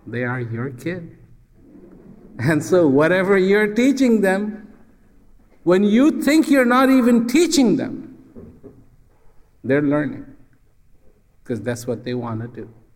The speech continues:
You know, I was just a few days ago, I was at a school, and I had been given such a briefing about this school. And when I was there,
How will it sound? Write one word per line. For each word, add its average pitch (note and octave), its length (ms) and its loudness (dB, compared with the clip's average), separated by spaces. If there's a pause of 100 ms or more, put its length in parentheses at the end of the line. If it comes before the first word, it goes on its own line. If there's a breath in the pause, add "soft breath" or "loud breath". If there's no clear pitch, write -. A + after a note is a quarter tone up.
(1120 soft breath)
You E3 80 2
know, F3+ 140 2
I E3+ 180 0
was F3+ 320 2
just - 300 -2
a - 920 -20
few F3+ 220 0
days E3+ 260 0
ago, D3 200 0
I C#3+ 120 2
was C#3 180 -2
at C3+ 80 -2
a B2+ 80 -4
school, D#3 540 0
and C3 140 -2
I C3 160 -2 (1500)
had C#3 180 -2
been D3+ 180 4
given D#3+ 300 2
such D3+ 240 -2
a C#3+ 40 2
briefing C#3 760 2
about B2 340 -2
this B2 180 -6
school. B2+ 640 -4 (2000)
And E3 120 0
when G#3+ 120 2
I B3+ 120 4
was A3+ 140 2
there, G3 680 -2